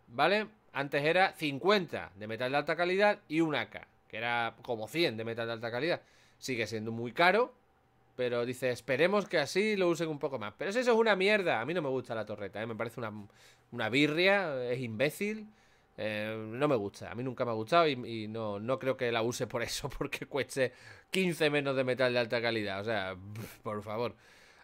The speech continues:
Armas lanzables ya se han metido también en pre-release, es una mierda también eso, o sea, por lo menos como yo lo he probado, ¿eh? He tenido batallas con peña, he sacado una lanza yo y, y la coges así, apuntas, "Hostia, qué guay", y ahora le das a tirarla y, se, y no la tira. ¿Y tú qué haces? Y,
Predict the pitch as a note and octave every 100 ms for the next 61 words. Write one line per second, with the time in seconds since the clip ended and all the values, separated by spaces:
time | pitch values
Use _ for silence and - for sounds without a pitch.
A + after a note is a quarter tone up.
0 | _ F3 F#3+ G#3 G3 F#3 E3 - G#3 D#3+
1 | C3 A2 C3+ D#3 D#3 - D3+ D3 D#3 D#3
2 | F3+ F3+ F3+ F3+ G3+ G#3+ G#3 G3 - -
3 | C#3 B2+ C#3 C3+ B2+ C#3+ E3+ E3 - B2+
4 | B2+ A#2+ A2 G#2+ A#2+ A#2+ A2+ G#2+ G#2+ A2+
5 | B2 A#2+ E3 F3+ C3 G#2+ C3 A2+ A2+ A#2
6 | D3 - C3+ A#2+ C3+ B2+ A2 G#2 F#2+ G#2
7 | D#3 F3 - - - - - D3 E3+ F3
8 | F3 D#3+ D3 F3 F3+ E3+ E3+ D3 F3 F3+
9 | F3+ E3 E3+ E3 E3+ D#3+ E3+ E3 D3+ F3
10 | G3+ G3 F3 D3 C#3+ C#3 C3 E3+ F3 D3+
11 | C3+ F#3+ F#3 C#3 E3 F#3 G3 G3 G3+ F3+
12 | G3+ F#3+ A#2+ D#3 C3+ C3+ E3+ F3 E3 F3
13 | F#3+ G3+ F#3 D3 D3+ C3+ D3+ A2 G#2+ A2
14 | F#3+ - B2+ A2+ C3 F3+ C#4 E4+ - D4+
15 | A3 C#3 B2+